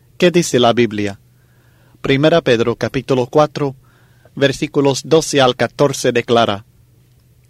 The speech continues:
"Amados, no os sorprendáis del fuego de prueba que os ha sobrevenido, como si alguna cosa extraña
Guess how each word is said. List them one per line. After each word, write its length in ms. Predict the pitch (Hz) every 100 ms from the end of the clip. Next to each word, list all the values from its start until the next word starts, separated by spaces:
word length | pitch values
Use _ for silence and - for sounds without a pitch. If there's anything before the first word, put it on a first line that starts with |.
| -
"Amados, 640 | 123 135 147 151 - - _ _ _ _ _ _ -
no 440 | 151 185 226 - -
os 180 | 151 147
sorprendáis 1160 | - 139 135 127 123 117 113 139 185 95 - 131
del 340 | 127 123 107
fuego 440 | - 143 165 131
de 120 | 113 117
prueba 420 | - 147 127 110
que 200 | - 120
os 160 | 110
ha 120 | 131 131
sobrevenido, 800 | 143 127 117 113 127 143 95 - _ _ _ _ _ - -
como 280 | 170 175
si 180 | 160 151
alguna 460 | 135 131 170 190 143
cosa 360 | - 170 -
extraña 920 | 127 - - - - 175 220 131 90